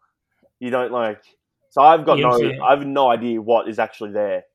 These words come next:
Speaker 1: other than
Speaker 2: Yeah,
Speaker 1: a
Speaker 2: I
Speaker 1: waterfall.
Speaker 2: I was picturing more like a, just a state park, which is what the American side pretty much is like. It's just like a little park.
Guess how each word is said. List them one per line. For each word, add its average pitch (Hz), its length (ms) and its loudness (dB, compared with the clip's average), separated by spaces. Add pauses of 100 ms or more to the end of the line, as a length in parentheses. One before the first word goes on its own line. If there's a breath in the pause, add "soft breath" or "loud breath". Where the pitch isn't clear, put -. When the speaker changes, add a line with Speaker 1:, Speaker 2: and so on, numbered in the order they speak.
(160)
Speaker 1:
other 113 180 -2
than 185 120 -4
Speaker 2:
Yeah, 170 200 2
Speaker 1:
a - 60 -6
Speaker 2:
I - 0 -
Speaker 1:
waterfall. - 500 -4 (540)
Speaker 2:
I 190 140 0
was 233 140 -2
picturing 190 420 -6
more 160 180 -2
like 147 180 -4
a, 147 60 -8
just 135 260 -12
a 131 160 -8
state - 520 -8
park, - 500 -4 (300 soft breath)
which 151 160 -8
is 139 100 -4
what 175 160 2
the 151 100 -8
American 160 340 -2
side 117 260 -6
pretty 131 140 -8
much 117 180 -10
is 113 100 -18
like. 110 140 -14
It's 117 80 -16
just 127 120 -14
like 127 120 -12
a 131 40 -10
little 131 240 -8
park. 131 420 -6